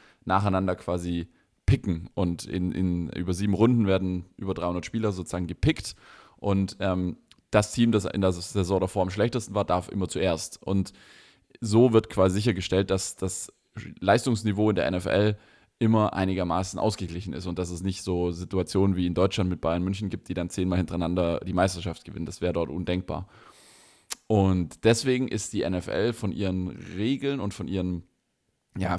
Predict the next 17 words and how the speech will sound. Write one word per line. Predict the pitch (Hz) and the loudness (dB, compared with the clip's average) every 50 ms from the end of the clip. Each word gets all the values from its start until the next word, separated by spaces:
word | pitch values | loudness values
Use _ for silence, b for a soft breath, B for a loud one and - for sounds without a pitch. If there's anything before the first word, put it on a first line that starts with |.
| - - | -4 -2
eigentlich | 90 98 98 - | -2 -2 -2 -2
von | - 87 | -2 -2
den | 87 87 85 | -2 -2 -2
Regularien | 90 90 87 85 87 90 104 107 104 92 | -2 -2 -2 0 2 2 2 2 0 0
der | 90 90 | -2 -2
Liga | 101 107 104 92 | -2 -2 -2 -2
her | 95 95 92 | -2 -4 -4
so | 85 101 104 | -4 -4 -2
gemacht, | 104 107 98 98 98 - B B B B B B B | -2 0 0 0 -2 -4 B B B B B B B
dass | - 95 - | -6 -4 -2
ein | - 98 98 98 | 0 -2 -2 -2
Team | - - 120 120 123 120 | -4 -2 0 2 4 4
niemals | 113 107 117 120 113 98 101 104 98 | 4 4 4 4 4 4 2 2 0
über | - 107 104 95 90 | -2 0 0 0 0
zu | - - 120 113 | -2 -4 -2 0
lange | 104 98 95 92 | 0 0 0 -2
Zeit | - - - 95 98 98 98 - | -2 0 2 2 2 2 0 -6